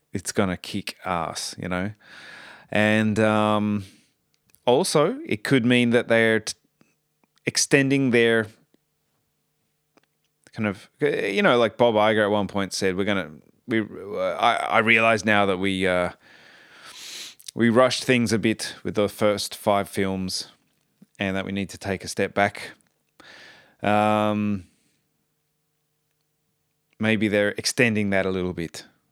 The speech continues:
that step back, and maybe trying to figure out how we're gonna do,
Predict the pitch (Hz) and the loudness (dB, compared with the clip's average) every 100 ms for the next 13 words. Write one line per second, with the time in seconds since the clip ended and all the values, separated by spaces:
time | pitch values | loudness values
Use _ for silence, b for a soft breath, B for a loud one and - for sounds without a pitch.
0 | - 101 - 101 90 80 76 - - _ | -4 -4 -2 -4 -6 -6 -10 -12 -20 _
1 | _ - B B B B B 107 107 113 | _ -20 B B B B B 0 2 2
2 | 113 110 104 - 110 101 - 101 101 101 | 2 2 0 0 0 0 -2 0 2 2
3 | 95 - - - _ _ _ - - - | 0 -4 -14 -16 _ _ _ -20 -18 -8
4 | - 123 135 123 113 110 98 110 104 101 | 2 4 4 4 2 2 2 2 2 2
5 | 98 | -2